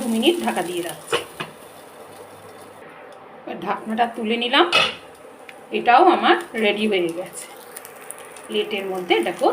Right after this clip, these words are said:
তুলে নিচ্ছি। প্লেটের মধ্যে আমি এটাকেও দিয়ে দিলাম। তো দেখতে পাচ্ছ কত সুন্দর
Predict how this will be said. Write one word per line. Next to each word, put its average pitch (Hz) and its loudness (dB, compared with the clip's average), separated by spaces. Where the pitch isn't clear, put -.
তুলে 208 0
নিচ্ছি। 160 -10
প্লেটের 220 0
মধ্যে 214 -6
আমি 214 -6
এটাকেও 208 -4
দিয়ে 208 -4
দিলাম। 233 2
তো - -14
দেখতে 226 -6
পাচ্ছ 220 -6
কত 180 -2
সুন্দর 226 2